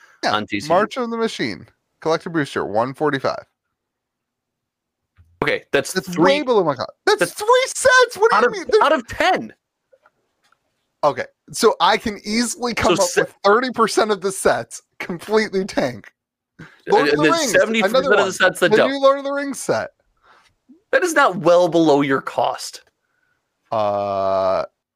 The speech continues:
Speaker 2: That is not well below your cost.
Speaker 1: Yes, it, yes, it is, dude. <laughs> It is.
Speaker 2: Yes, maybe if after fees,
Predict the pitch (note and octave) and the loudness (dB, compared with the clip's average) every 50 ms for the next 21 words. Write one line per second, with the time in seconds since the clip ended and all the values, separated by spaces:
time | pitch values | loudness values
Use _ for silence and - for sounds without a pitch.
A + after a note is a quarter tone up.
0 | _ - - - _ _ _ _ _ _ _ _ _ _ _ _ E3 F3 F#3+ F3+ | _ -20 -20 -20 _ _ _ _ _ _ _ _ _ _ _ _ 2 2 2 4
1 | F#3 G3+ C3 D3+ C#3+ C3 C#3+ C#3+ C#3+ C#3+ C#3+ C#3 C#3+ C#3 C3 B2 B2 B2 A#2 A2+ | 2 0 0 0 0 2 4 4 4 4 2 2 2 4 4 4 2 0 -4 -2
2 | - A2 G#2 - - - - - _ _ _ _ _ _ _ _ _ _ _ _ | -2 -2 -2 -2 -6 -14 -20 -20 _ _ _ _ _ _ _ _ _ _ _ _
3 | _ _ _ _ _ _ _ _ _ _ _ _ _ _ _ _ _ _ _ _ | _ _ _ _ _ _ _ _ _ _ _ _ _ _ _ _ _ _ _ _
4 | _ _ _ _ _ _ _ _ _ _ _ _ _ - - _ _ _ _ _ | _ _ _ _ _ _ _ _ _ _ _ _ _ -20 -20 _ _ _ _ _
5 | _ - - D3 F3+ G3 - - - E3 - - C#3+ C#3+ B2 C#3 F3+ - - - | _ -12 -10 -8 -8 -8 -8 -10 -14 -14 -14 -14 -14 -8 -8 -8 -8 -8 -10 -12
6 | - - - - - - C4+ G3 - - - - - - D#3 B2+ - E3 - _ | -10 -10 -12 -12 -4 -4 -4 -4 -4 -12 -12 -6 -6 -6 -6 -6 -10 -10 -12 _
7 | _ - - - _ _ _ _ - D#4 - D#4+ _ _ - - - E3+ - - | _ -20 -20 -20 _ _ _ _ -2 -2 -2 -4 _ _ -10 -6 -6 -4 -4 -2
8 | B2 - B2 A#2 - - - - _ G#3 F3 D#3 G3 F#3+ D3+ - D3+ D#3 E3+ F3+ | -4 -4 -6 -8 -16 -16 -18 -12 _ -6 -2 2 2 2 0 -2 -4 -4 -2 -2
9 | G3 F#3+ G#3+ G#3 F#3+ - - - D3+ D3+ D#3 F3+ F3+ - - F3 E3 D#3+ - - | -2 -2 -2 -2 -2 -2 -4 -2 -2 0 0 -2 -4 -2 -2 -2 -2 -2 -4 -6
10 | E3 D3 B2 A2 G#2 G#2+ C3 D3+ - - | -6 -4 -4 -4 -6 -8 -10 -12 -16 -18